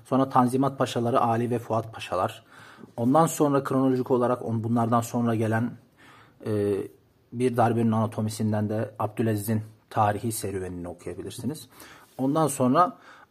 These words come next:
Abdülaziz'in yeğeni diye bir yeğeni olan ikinci Abdülhamit'in hatırası ve ondan sonra o tahttan indirildikten sonra da Avrupa Türkiye'sini kaybımız. Yani bu kronoloji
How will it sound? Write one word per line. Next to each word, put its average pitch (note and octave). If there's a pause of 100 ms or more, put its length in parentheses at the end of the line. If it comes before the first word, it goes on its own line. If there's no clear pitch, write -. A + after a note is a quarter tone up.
Abdülaziz'in C3+
yeğeni B2+ (280)
diye A2
bir G#2+
yeğeni A#2+
olan A#2+
ikinci B2+
Abdülhamit'in G#2+ (920)
hatırası G#2
ve -
ondan C#3+
sonra A#2+
o C3+
tahttan A#2+
indirildikten A#2
sonra A#2+
da F3 (280)
Avrupa C#3
Türkiye'sini C3 (480)
kaybımız. G2+
Yani G2+
bu G#2
kronoloji B2+